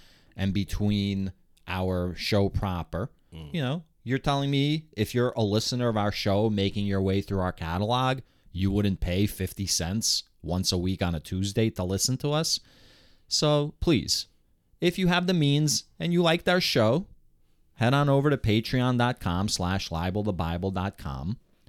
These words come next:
Speaker 1: and join our Patreon. We have one tier. You get everything that we put out on Patreon, exclusive content.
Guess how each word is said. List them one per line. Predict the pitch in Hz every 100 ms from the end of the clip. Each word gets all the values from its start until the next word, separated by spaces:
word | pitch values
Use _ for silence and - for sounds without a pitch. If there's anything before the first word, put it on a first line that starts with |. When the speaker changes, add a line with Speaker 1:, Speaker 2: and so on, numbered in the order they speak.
| -
Speaker 1:
and | 92 90 98 107 95
join | 113 120
our | 143
Patreon. | 143 190 185 - 90 73 73 78
We | 90
have | 85 80
one | 98 131
tier. | - 101 110 - _ - _ _
You | 82 90
get | 92
everything | 95 107 123 127 120
that | 107
we | 107
put | - 104
out | 95 98
on | 101 101
Patreon, | 90 85 - 90 87
exclusive | 85 - 98 98 101 -
content. | 87 151 - 92 95